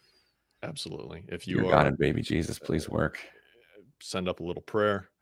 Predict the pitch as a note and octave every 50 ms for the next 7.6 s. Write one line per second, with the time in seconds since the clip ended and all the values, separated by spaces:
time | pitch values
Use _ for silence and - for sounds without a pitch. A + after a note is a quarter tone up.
0 | _ _ _ _ _ _ _ _ _ _ _ _ _ _ _ - F2+ F2+ E2 -
1 | - - - - F#2 F2+ E2+ E2 D#2+ - _ _ _ _ _ _ _ _ _ _
2 | _ _ _ _ _ _ _ _ _ _ _ _ _ _ _ _ _ _ _ _
3 | _ _ _ - - - A2 - - - - G#2 - G#2 F#2+ F#2+ G2 F2+ F2 F2
4 | E2 G2+ F#2 F2+ G2 F#2+ F2 F#2+ F2 G#2+ G#2+ G2+ F#2+ F#2 F2+ E2 E2 - - G2
5 | F#2 D2+ C#2 - _ _ _ _ _ _ _ - - D#2 F2 A#2+ G#2 F2 F#2+ A#2+
6 | F#2+ E2+ - G#2+ G#2+ A2 - - - - - - - - - _ _ _ _ _
7 | _ _ _ _ _ - - - - - -